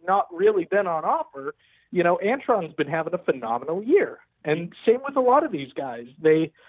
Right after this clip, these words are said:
you know, they have one win. They might not even have a win yet, but,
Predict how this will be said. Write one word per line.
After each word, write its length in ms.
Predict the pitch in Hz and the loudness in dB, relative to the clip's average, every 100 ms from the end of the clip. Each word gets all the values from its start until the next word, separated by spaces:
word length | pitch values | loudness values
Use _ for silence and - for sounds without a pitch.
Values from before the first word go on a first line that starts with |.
| _ - | _ -4
you 100 | 170 | 2
know, 160 | 151 139 | 4 4
they 140 | 156 | 2
have 220 | 156 170 | 2 0
one 300 | 156 170 190 196 | 0 -2 -2 -4
win. 360 | 190 165 139 | -8 -8 -8
They 100 | 135 | -8
might 280 | 156 190 196 - | -4 -4 -6 -2
not 180 | 202 208 | -2 -2
even 200 | 214 190 | -4 -2
have 280 | 196 220 | 2 2
a 40 | 196 | 2
win 220 | 131 120 | -4 -8
yet, 240 | 120 120 117 _ | -10 -10 -12 _
but, 180 | 139 | -8